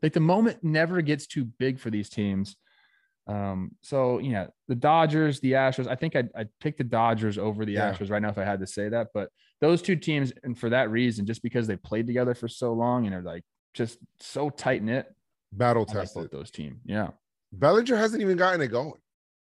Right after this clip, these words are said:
Speaker 1: No, no. There's a lot of guys who haven't got it going. And, you know, like, Max Muncy being one of them, he'll, he'll come back and do his thing. He's got a six thirty-nine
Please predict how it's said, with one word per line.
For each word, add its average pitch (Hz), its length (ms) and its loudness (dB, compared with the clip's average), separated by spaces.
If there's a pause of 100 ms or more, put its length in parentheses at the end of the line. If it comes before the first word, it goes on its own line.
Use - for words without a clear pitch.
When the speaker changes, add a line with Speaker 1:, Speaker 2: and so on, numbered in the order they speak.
(880)
Speaker 1:
No, 170 280 0
no. 151 360 2
There's 165 160 6
a 185 40 6
lot 165 220 4
of 190 60 2
guys 135 220 4
who 135 80 2
haven't 123 200 4
got 120 160 2
it 117 60 0
going. 110 340 -2
And, 117 300 -2
you 120 80 -2
know, 110 120 2
like, 110 180 0
Max 123 260 0
Muncy 135 420 -2
being 127 260 0
one 120 160 -2
of 120 120 -2
them, 120 180 -2
he'll, 127 280 -2
he'll 127 160 0
come 123 260 -2
back 117 280 -2
and 104 120 -6
do 120 140 -2
his 113 160 -4
thing. 120 100 -2
He's 117 80 -4
got 165 80 0
a 123 40 -4
six - 320 -6
thirty-nine 113 640 2